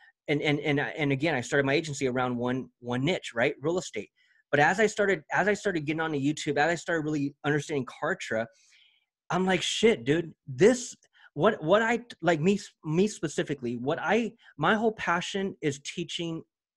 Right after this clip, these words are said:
business owners how to build their business online, like, how to build it on social media, how to, how to capture leads online, the small business owner. That's my whole passion." And again, I started with real estate agents.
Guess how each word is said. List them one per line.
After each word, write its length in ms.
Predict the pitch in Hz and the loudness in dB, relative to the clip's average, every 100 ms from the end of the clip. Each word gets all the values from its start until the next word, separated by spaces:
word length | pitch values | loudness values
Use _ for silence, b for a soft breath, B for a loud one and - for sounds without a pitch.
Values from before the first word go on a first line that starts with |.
| 143 | -4
business 380 | 151 151 160 160 | -2 -2 -4 -2
owners 240 | 151 151 | -2 -2
how 100 | - | -2
to 80 | 135 | -2
build 220 | 123 139 | 0 2
their 80 | 143 | 2
business 320 | 131 131 135 | 2 -2 -4
online, 420 | 127 120 110 98 113 | -4 -4 -4 -8 -6
like, 200 | 123 117 - | -6 -6 -10
how 180 | - 147 | -2 0
to 60 | 147 | 2
build 220 | 151 170 | 0 2
it 60 | |
on 120 | 180 170 | 0 -2
social 360 | 180 165 165 | -4 -6 -6
media, 320 | 151 147 147 143 b b | -4 0 0 -2 b b
how 140 | - 135 | -2 0
to, 120 | 135 | 0
how 140 | 139 | -2
to 60 | 139 | -2
capture 520 | - - 165 - 147 | -2 -2 -2 -2 -4
leads 220 | 135 139 | 0 0
online, 460 | 127 123 120 110 69 b b b _ | 0 0 0 -2 -6 b b b _
the 80 | 143 | 0
small 320 | 143 156 151 | 2 2 2
business 380 | 135 120 113 - | 2 0 -2 -6
owner. 260 | 92 78 - | -8 -10 0
That's 180 | 139 143 | 0 2
my 140 | 151 | 0
whole 180 | 131 143 | 2 0
passion." 460 | 139 135 127 - 113 | 0 -2 -2 -4 -2
And 100 | 120 | -2
again, 220 | 120 135 | 2 0
I 80 | 120 | 0
started 340 | - 139 143 | -2 0 0
with 160 | 135 131 | -4 -6
real 200 | 120 123 | -4 -4
estate 200 | 123 120 | -4 -4
agents. 340 | 123 90 - | -4 -6 -16